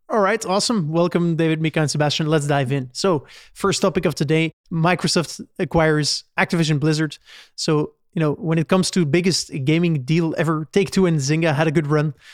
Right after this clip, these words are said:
for a bit more than a week <laughs> because yesterday, Mic-, Microsoft announced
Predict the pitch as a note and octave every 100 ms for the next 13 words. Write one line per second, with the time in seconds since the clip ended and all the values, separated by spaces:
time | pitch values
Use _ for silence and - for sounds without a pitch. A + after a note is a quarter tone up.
0 | - - E3 D3+ D3+ - - C#3+ D3+ D3+
1 | D#3 D#3 D3+ C3+ C3+ E3 - - - F#3+
2 | C3+ C#3+ F#3+ - - G#3+ A3 D#3 F3 E3+
3 | D#3 D#3 - _ _ - G3+ G3 F#3 F3+
4 | E3+ E3 - F3 D#3 D#3+ -